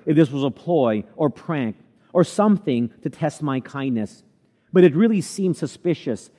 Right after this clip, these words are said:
and sketchy, and my natural warning bells were heightened. I didn't know if he would rob me or maybe kidnap me at gunpoint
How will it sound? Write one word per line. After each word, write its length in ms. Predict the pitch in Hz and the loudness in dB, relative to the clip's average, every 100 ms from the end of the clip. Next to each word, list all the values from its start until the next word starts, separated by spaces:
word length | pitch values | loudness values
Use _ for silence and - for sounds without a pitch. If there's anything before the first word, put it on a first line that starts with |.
| - | -8
and 160 | 143 | -8
sketchy, 640 | 139 - 160 - 127 104 95 _ _ _ - | -6 -2 -4 -4 -6 -6 -8 _ _ _ -2
and 120 | 175 | 0
my 140 | 165 | 2
natural 560 | 165 165 180 - 202 151 | 0 0 -4 0 4 6
warning 380 | 160 180 180 135 | 6 6 2 0
bells 380 | 117 107 110 - - | 0 -2 -6 -12 -6
were 120 | 139 | -4
heightened. 500 | - 139 - 107 90 _ _ _ _ _ | -4 -8 -6 -6 -6 _ _ _ _ _
I 140 | 156 208 | 2 4
didn't 160 | 220 | 6
know 340 | 151 123 135 131 - | 4 2 0 -4 -2
if 160 | 160 - | -2 0
he 160 | 190 | 2
would 180 | 170 147 | 4 4
rob 360 | 139 151 165 135 | 4 4 2 2
me 280 | 120 104 - _ - | 0 -2 -8 _ 0
or 160 | 156 | 2
maybe 280 | 151 170 160 | 4 4 0
kidnap 520 | - 214 190 170 143 | 2 2 4 2 -4
me 140 | 143 131 | -2 -2
at 120 | 120 | 0
gunpoint 540 | 143 160 - 123 107 | 0 0 -2 -4 -4